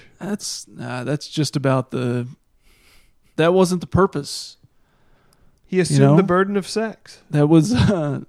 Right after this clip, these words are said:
Speaker 1: that's not the, the, the enjoyment is not the, their mission.
Speaker 2: Have you done that recently in your personal life? "I'm sorry, we're gonna need to stop now. I'm enjoying this too much."
Speaker 1: Um, I mean, I haven't even gotten far enough in recent <laughs> history to,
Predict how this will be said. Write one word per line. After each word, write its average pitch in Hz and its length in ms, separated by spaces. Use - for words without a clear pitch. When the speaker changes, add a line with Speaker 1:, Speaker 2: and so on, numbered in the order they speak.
Speaker 1:
that's 139 360
not 156 180
the, 147 360
the, 131 140
the 143 280
enjoyment 175 500
is 143 100
not 151 220
the, 131 100
their 135 280
mission. 131 320
Speaker 2:
Have 180 120
you 214 80
done 202 200
that 196 120
recently 190 600
in 185 160
your 180 160
personal 175 400
life? 175 480
"I'm 170 120
sorry, 170 360
we're 185 120
gonna 226 160
need 185 160
to 147 80
stop 156 320
now. 147 240
I'm 175 120
enjoying 147 440
this 131 240
too 151 160
much." - 440
Speaker 1:
Um, 151 520
I 156 40
mean, 160 180
I 156 80
haven't 156 300
even 147 260
gotten 135 300
far 143 260
enough 143 200
in 135 100
recent 151 320
<laughs> - 20
history 214 520
to, 175 300